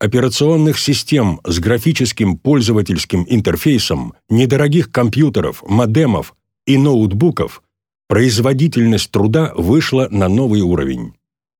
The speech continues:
Через несколько поколений программного обеспечения сложность приложений повысилась, и они заменили специализированные системы.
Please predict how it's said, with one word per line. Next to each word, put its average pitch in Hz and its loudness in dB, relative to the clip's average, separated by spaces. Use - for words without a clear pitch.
Через 127 2
несколько 156 0
поколений 139 0
программного 127 0
обеспечения 104 0
сложность 127 -2
приложений 123 0
повысилась, 104 0
и 113 2
они 123 2
заменили 120 2
специализированные 107 0
системы. 73 -6